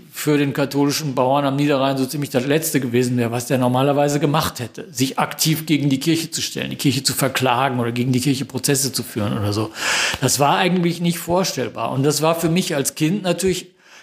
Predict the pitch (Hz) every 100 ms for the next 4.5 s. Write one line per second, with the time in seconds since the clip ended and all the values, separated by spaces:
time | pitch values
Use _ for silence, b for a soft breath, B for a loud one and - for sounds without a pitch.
0 | B - 131 127 - 139 135 135 147 185
1 | 175 135 - 139 135 135 127 123 127 135
2 | - - 117 113 120 131 151 160 147 131
3 | 151 147 147 143 180 180 170 175 180 156
4 | _ _ - 151 151